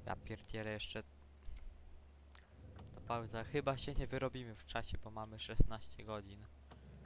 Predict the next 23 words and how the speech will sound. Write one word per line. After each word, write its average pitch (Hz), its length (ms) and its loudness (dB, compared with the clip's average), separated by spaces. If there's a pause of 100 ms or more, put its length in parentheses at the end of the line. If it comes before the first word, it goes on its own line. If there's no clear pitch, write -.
(560)
O, 113 380 0
o, 113 340 -2
o. 110 280 -4 (1700)
Nie 117 100 -4
będę 120 260 -2
jechał. 104 640 -2
O, 139 340 8
o, - 80 8 (260)
o, 143 200 12 (180)
o. 113 300 8 (1300)
Nie 120 120 0
będę 127 300 6
jechał 123 280 2
do 120 140 2
ronda, 139 380 8
sobie - 340 10
tutaj 104 360 -2
zawrócę 107 440 -6
na 107 120 -6
szybko. - 440 -6 (1500)
Ale 113 200 2
mnie 113 160 -4
wybiło. 110 840 -4